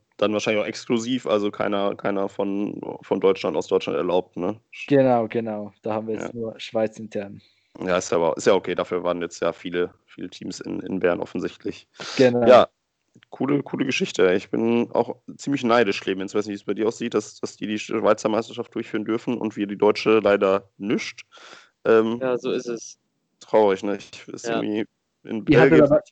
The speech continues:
Speaker 1: statt bei euch.
Speaker 2: Hattet ihr letztes Jahr die deutsche Meisterschaft? Ja, natürlich schon, oder?
Speaker 1: Ja,
Speaker 3: Ja.
Speaker 1: in Freiburg war die.
Speaker 2: Genau, bei uns ist das das erste Mal. Also wir dürfen da jetzt etwas aufholen.
Speaker 1: Ah,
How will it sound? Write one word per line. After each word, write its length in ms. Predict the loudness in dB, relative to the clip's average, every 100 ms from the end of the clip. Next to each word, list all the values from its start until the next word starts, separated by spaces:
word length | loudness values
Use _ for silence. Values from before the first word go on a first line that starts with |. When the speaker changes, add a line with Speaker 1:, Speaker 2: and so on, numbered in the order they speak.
| -16 -18
Speaker 1:
statt 440 | -8 -8 -8 -20 _ _
bei 100 | -2
euch. 80 | 0
Speaker 2:
Hattet 180 | 0 4
ihr 120 | 4
letztes 300 | 4 2 2
Jahr 120 | 2 2
die 100 | 2
deutsche 280 | 0 0
Meisterschaft? 500 | -2 -4 -4 -4 -2
Ja, 100 | -2
natürlich 340 | -2 -4 -8 -6
schon, 180 | -8 -10
oder? 280 | -10 -12 -14 -2
Speaker 1:
Ja, 80 | 0
Speaker 3:
Ja. 80 | 0
Speaker 1:
in 60 |
Freiburg 540 | -6 _ -8 -8 -10 -10
war 80 | 0
die. 60 |
Speaker 2:
Genau, 260 | 2 4 4
bei 160 | 6
uns 160 | 4 2
ist 160 | -6 -8
das 120 | -8
das 140 | 0
erste 240 | 0 0 -4
Mal. 220 | -6 -8 _ _
Also 260 | -4 -2 0
wir 100 | 4
dürfen 260 | 4 6
da 100 | 4
jetzt 160 | 4 2 -6
etwas 240 | -4 2
aufholen. 520 | 4 4 0 -10 -14 _ _ _ -16 -16 -4
Speaker 1:
Ah, 280 | -2 -2 -4